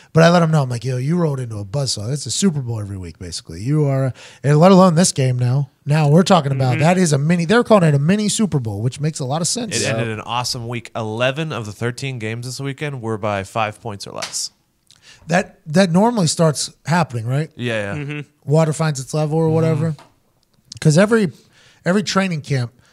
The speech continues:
Speaker 1: there'd be some stats up on the board about how if you're plus two in a turnover, you're gonna win ninety-five percent
Speaker 3: Mm-hmm.
Speaker 1: of the game. You're plus one, minus four, blah, blah, blah. Games are decided,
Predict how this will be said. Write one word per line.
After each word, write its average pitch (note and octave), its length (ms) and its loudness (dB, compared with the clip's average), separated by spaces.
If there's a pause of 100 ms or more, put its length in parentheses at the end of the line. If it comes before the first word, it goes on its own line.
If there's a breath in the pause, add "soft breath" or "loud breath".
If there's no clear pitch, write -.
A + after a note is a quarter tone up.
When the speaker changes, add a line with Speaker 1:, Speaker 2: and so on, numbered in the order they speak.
(260 soft breath)
Speaker 1:
there'd C#3 140 -2
be C#3+ 80 0
some D#3 220 -2
stats D#3+ 460 0
up C3+ 120 -6
on C#3+ 220 0
the C3 100 -4
board C3+ 360 0
about A#2 300 -4
how A#2 520 -2 (1800 soft breath)
if C#3+ 200 -4
you're C3 100 -4
plus F3 340 2
two F3+ 200 4
in D#3+ 80 2
a - 20 -2
turnover, E3 520 6
you're C#3+ 180 4
gonna C#3 140 2
win C3+ 200 0
ninety-five D3 500 0
percent C#3+ 280 2
Speaker 3:
Mm-hmm. - 20 2
Speaker 1:
of C#3 60 2
the C3+ 80 0
game. C#3 300 0
You're B2+ 100 0
plus C#3+ 280 0
one, C#3 220 0
minus C3 280 -4
four, C3+ 260 0
blah, B2 160 -2
blah, A#2+ 140 -4
blah. A#2 320 -2 (440 loud breath)
Games F3+ 540 0
are E3+ 80 2
decided, D#3 640 0